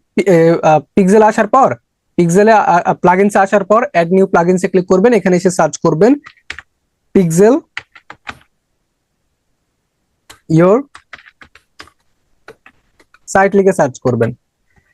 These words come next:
Pixel Your Site লিখে সার্চ করার পর এখানে আপনারা, আচ্ছা, এখানে কোনো, এখানে আপনারা একটা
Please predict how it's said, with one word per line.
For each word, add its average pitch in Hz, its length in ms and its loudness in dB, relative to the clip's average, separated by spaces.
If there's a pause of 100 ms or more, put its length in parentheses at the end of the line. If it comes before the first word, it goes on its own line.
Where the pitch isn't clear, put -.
(460)
Pixel 226 220 4
Your 247 120 4
Site 220 260 0
লিখে 226 160 2
সার্চ 190 260 -2
করার 185 200 -2
পর 226 220 0
এখানে 214 300 0
আপনারা, 170 420 -2 (4000)
আচ্ছা, - 180 -4
এখানে 165 360 -2 (160)
কোনো, 156 360 -2 (1600)
এখানে 254 240 -2
আপনারা 247 320 0
একটা 220 340 0